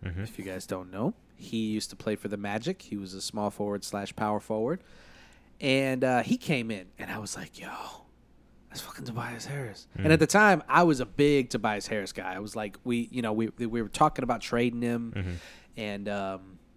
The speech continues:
Speaker 2: I didn't think it was a good idea at the time. I thought, like, the guy had a lot of potential, and so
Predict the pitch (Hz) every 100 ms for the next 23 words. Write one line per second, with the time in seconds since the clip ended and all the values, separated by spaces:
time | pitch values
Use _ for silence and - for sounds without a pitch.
0 | - - - - - 123 120 120 110 110
1 | 117 113 113 123 113 - 117 113 107 -
2 | 113 107 113 107 104 113 110 110 110 110
3 | 107 - - 117 - 113 107 101 - _
4 | - 98 - 104 101